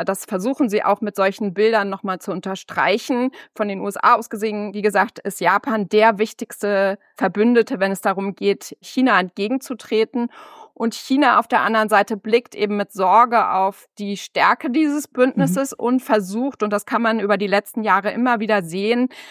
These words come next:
Speaker 1: einen Keil in das Bündnis zu treiben, also für Unstimmigkeiten zu sorgen. Also wir haben es hier im Endeffekt mit einem Dreiecksverhältnis zu tun, bei dem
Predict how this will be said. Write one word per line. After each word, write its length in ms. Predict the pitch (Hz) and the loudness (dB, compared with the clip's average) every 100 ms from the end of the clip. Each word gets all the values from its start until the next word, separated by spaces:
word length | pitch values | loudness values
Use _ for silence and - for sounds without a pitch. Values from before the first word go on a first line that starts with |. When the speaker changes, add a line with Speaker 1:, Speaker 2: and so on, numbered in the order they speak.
| - | -14
Speaker 1:
einen 260 | - 214 220 | -4 -2 -2
Keil 380 | - 226 233 240 | 0 2 4 4
in 160 | 196 180 | 2 -4
das 180 | 180 | -6
Bündnis 600 | - 180 180 180 175 - | -6 -8 -6 -6 -8 -12
zu 140 | - 180 | -14 -12
treiben, 760 | - - 175 180 175 175 175 | -8 0 2 4 2 -2 -4
also 280 | - 175 190 | -2 -2 -2
für 180 | 180 208 | -4 -2
Unstimmigkeiten 1040 | - 262 - 208 196 - - 180 185 190 180 | 2 2 2 -2 -2 -6 -2 -2 -2 -6 -8
zu 160 | 196 | -8
sorgen. 640 | 170 170 165 165 175 180 180 - - - _ _ | -6 -2 2 4 2 0 -8 -14 -20 -20 _ _
Also 200 | 190 185 | -2 0
wir 200 | 202 208 | 2 4
haben 140 | 233 254 | 4 2
es 120 | - | 2
hier 120 | 233 | 2
im 80 | 214 | 2
Endeffekt 640 | - 254 302 - 240 - | 0 0 -2 0 0 0
mit 240 | 220 - | -2 0
einem 560 | - 202 202 202 196 190 - | 2 4 2 0 -2 -6 -10
Dreiecksverhältnis 1300 | 190 175 196 - - - - 240 247 226 240 233 - | -2 2 4 4 2 -2 0 2 2 0 -2 -4 -4
zu 120 | 240 | -8
tun, 540 | - - 254 254 262 | -8 -8 -4 0 2
bei 140 | 220 208 | 2 2
dem 560 | 190 208 214 208 214 | 2 0 2 0 -4